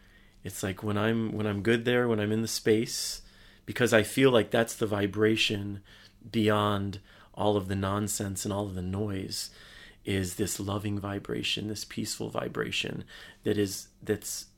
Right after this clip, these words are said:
it's beneath it all, but it's always there. And when we're flowing there, um, we're in harmony in a different way,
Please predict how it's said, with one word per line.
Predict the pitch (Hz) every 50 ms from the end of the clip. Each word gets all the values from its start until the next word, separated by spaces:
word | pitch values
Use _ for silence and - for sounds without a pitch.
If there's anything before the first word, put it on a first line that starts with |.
| _ _ -
it's | 110 - -
beneath | - 113 110 113 110 - -
it | -
all, | 95 101 110 113 101
but | 98 - 104
it's | 104 101 - -
always | - 101 107 104 104 104 90 85
there. | 101 101 107 113 104 98 - - - - - - - - - - - - - - -
And | - 107 107
when | 110 101
we're | 101 95
flowing | 90 - - 131 123 120 107 101 101
there, | 98 113 123 120 110 104 101 101 98 98 - - - - - - - - - - - -
um, | 104 98 101 98 95 92 95 98 - - - _ _ - - - - _ -
we're | 113 104 110 110 107
in | 107
harmony | 98 - 120 123 151 147 107 110 - -
in | - -
a | -
different | - - - - - - -
way, | - - - - 98